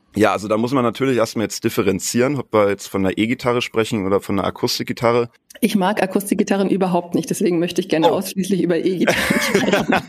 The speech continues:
Speaker 1: Ich hab mir das aber schon gedacht. Ich meine, wir sind ja immerhin bei powermetal punkt de und wir brauchen jetzt hier nicht irgendwie über Akustikgitarren sprechen. Ähm, auch wenn's da auch tolle Sachen gibt, hört euch mal Toni Emanuel zum Beispiel an.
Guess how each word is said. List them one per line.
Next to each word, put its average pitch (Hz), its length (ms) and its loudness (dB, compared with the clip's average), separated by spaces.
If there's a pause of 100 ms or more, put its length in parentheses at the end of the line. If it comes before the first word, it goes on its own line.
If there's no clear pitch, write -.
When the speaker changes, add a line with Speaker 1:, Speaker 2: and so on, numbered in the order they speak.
(1120)
Speaker 1:
Ich 135 120 2
hab 151 100 0
mir 180 60 0
das 160 180 0
aber 147 160 2
schon 143 160 0
gedacht. 127 340 2
Ich 110 120 -8
meine, 117 160 2
wir 113 80 0
sind 113 160 -4
ja 127 80 4
immerhin 117 260 0
bei 104 120 2
powermetal 107 500 -2
punkt 101 240 -6
de 104 260 2
und 98 120 -2
wir 90 80 -8
brauchen 98 260 0
jetzt - 160 -8
hier 101 80 0
nicht 98 160 0
irgendwie 101 240 -4
über 92 420 0
Akustikgitarren 104 800 -2
sprechen. 104 480 -4 (640)
Ähm, 101 320 0
auch 101 120 0
wenn's 123 200 0
da 113 80 4
auch 123 140 0
tolle 143 260 0
Sachen 123 260 0
gibt, 117 240 -4
hört 120 140 2
euch 107 100 -4
mal 104 120 0
Toni 113 520 0
Emanuel 107 540 0
zum - 120 -8
Beispiel 95 300 0
an. 104 180 -4